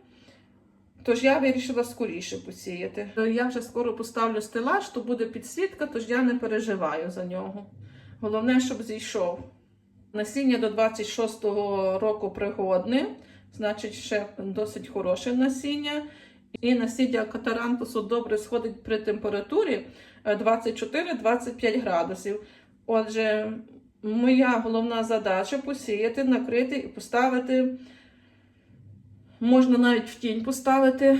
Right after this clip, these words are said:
йому одразу не потрібно світло, е, поки він не зійде. Коли вже перші паростки, тоді ми ставимо на світло. Навіть пише, що можна, е, чимось затінити його зверху, щоб він не був на світлі.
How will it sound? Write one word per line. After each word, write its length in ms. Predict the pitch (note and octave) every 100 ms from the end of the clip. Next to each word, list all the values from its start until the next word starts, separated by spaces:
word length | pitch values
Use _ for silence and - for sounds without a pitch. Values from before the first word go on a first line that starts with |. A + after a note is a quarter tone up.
| C4+
йому 320 | B3+ B3+ B3+
одразу 400 | A#3+ A#3+ A#3+ A#3+
не 180 | A3+ C4+
потрібно 680 | B3+ A#3+ A3 G#3+ G#3+ B3 C4
світло, 760 | C4 C#4 D4 D4 D4+ E4 F#4+ - - - - _ - - - -
е, 80 | G#3
поки 360 | G#3+ C#4 D#4 B3+
він 200 | B3+ B3+
не 120 | A#3+
зійде. 500 | A#3+ G3 F3+ F#3 G3 - - _ -
Коли 280 | B3+ B3 B3
вже 160 | A#3+ A3
перші 360 | A3+ G#3+ -
паростки, 540 | G#3+ B3 G4+ F#4+ - D4+
тоді 260 | A3 A3+
ми 120 | A3+ A3
ставимо 480 | - B3 C4+ B3
на 160 | A3+ A3+
світло. 440 | - G#3 A#3 B3+
Навіть 380 | A#3 A#3 A3+ A3
пише, 280 | B3+ - D#4
що 180 | - G#3
можна, 420 | A3 A#3+ A3 G#3+ - - - - -
е, 100 | G3
чимось 400 | - C4 C#4+ C4+
затінити 800 | G#3+ A#3 - A#3+ A#3 G3+ D#3+ G3 F#3
його 460 | F#3+ G3 C#4 G4 - -
зверху, 640 | B3+ C#4 C#4+ C#4 C#4+ C#4+ - - _
щоб 240 | - A3 G#3
він 240 | C4+ D4
не 80 | A#3
був 200 | A#3 A#3
на 160 | A3+
світлі. 540 | A3+ G3+ E3+ - F#3